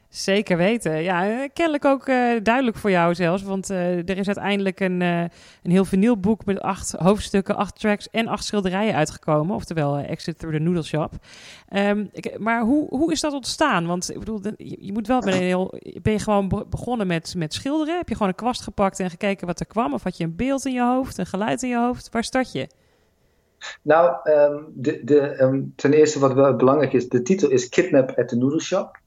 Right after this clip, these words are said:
Speaker 1: Ja.
Speaker 2: Eh, wat inderdaad wel lijkt op Exit Through the Gift Shop.
Speaker 1: Ja, dat lijkt
Speaker 2: Van
Speaker 1: heel erg op elkaar.
Speaker 2: vriend, vriend Banksy.
Speaker 1: Ja.
Speaker 2: Ehm,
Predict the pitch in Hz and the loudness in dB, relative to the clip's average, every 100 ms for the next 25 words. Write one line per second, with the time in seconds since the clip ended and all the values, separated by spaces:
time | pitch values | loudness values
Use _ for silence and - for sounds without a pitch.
0 | _ _ _ - 226 240 117 107 131 147 | _ _ _ -4 -4 2 4 6 4 4
1 | 143 156 156 156 165 151 165 156 135 131 | 4 6 6 6 6 6 4 2 -4 -2
2 | - 151 - 139 139 151 131 120 139 - | 0 0 -2 -6 -4 -4 -2 -2 -2 2
3 | 151 - 202 233 196 170 180 180 190 156 | 0 0 -4 -2 -2 0 0 0 0 -2
4 | 175 135 - 139 135 _ _ _ _ - | -4 -8 -10 -10 -10 _ _ _ _ -2
5 | 156 147 - - 143 131 139 147 - 170 | 0 0 -4 -4 -2 2 2 2 -4 -10
6 | - _ _ - 123 123 | -12 _ _ 4 6 6